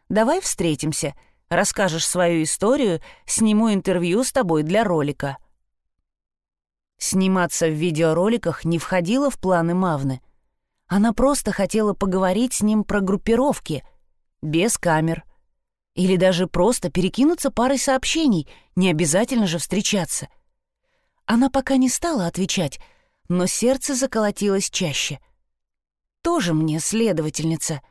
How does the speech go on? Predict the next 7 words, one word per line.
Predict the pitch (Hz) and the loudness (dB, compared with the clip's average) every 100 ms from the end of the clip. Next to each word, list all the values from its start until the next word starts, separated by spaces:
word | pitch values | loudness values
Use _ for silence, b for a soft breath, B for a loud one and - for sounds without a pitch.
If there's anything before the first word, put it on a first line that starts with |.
| _ _ _ | _ _ _
подумала | - 165 180 170 165 175 | -2 0 2 2 2 4
Мавна | 196 208 180 170 | 2 0 0 -2
про | 175 | -2
себя | 170 196 196 311 - b b b - | -2 -2 0 -2 -4 b b b -2
и | 233 | 2
мысленно | 240 320 - 240 208 | 4 2 2 2 0
фыркнула. | 214 - 160 - 151 151 | -2 -4 -4 -2 -4 -4